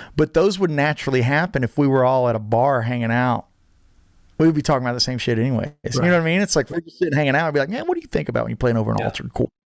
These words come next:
Speaker 1: You
Speaker 2: Yeah.
Speaker 1: know what I mean? So if you, if you create an environment that's safe and happy,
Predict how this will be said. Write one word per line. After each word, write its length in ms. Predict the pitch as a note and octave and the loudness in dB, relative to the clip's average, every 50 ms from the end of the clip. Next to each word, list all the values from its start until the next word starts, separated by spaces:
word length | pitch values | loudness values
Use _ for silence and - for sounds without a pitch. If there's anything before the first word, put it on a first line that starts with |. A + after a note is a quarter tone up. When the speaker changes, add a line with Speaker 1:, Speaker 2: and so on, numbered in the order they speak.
| _ _ _ _ _ _ _ _ - | _ _ _ _ _ _ _ _ -2
Speaker 1:
You 80 | B2+ | 0
Speaker 2:
Yeah. 60 | C3+ C#3 | 2 2
Speaker 1:
know 80 | C#3 | 2
what 80 | C3+ C3 | 2 0
I 40 | C3+ | 0
mean? 180 | C#3 D3 D#3 - _ _ _ _ _ _ _ | -2 -2 -2 -4 _ _ _ _ _ _ _
So 120 | - F3 | 0 0
if 100 | D#3+ D#3+ | 0 2
you, 160 | E3 E3 D3+ - - | 0 -6 -4 0 0
if 160 | E3+ E3 C#3+ | 0 2 2
you 180 | E3+ E3 D#3 | 0 -2 -2
create 360 | B2+ - - E3+ E3 F3+ G3 G3+ | -2 0 0 2 2 4 2 2
an 80 | F3 | 0
environment 560 | C#3+ A#2+ G2 C#3 C3 C#3+ D#3 E3 D3+ B2+ - | 0 -2 -2 -2 0 0 0 0 0 -2 -4
that's 140 | - G#2+ - | -4 -2 0
safe 680 | - - - - C3 B2+ C3+ D#3 D#3+ - - - - - _ _ _ _ _ _ _ _ _ _ _ _ _ - - | 0 0 0 0 -2 -2 -2 -2 -4 -6 -10 -16 -18 -20 _ _ _ _ _ _ _ _ _ _ _ _ _ -4 -4
and 80 | G#2+ | -2
happy, 600 | G#2 A#2 C3 B2+ C3 C3 - D3 C#3+ C#3+ D3 - | 0 0 0 0 -2 -4 -4 -6 -6 -6 -6 -8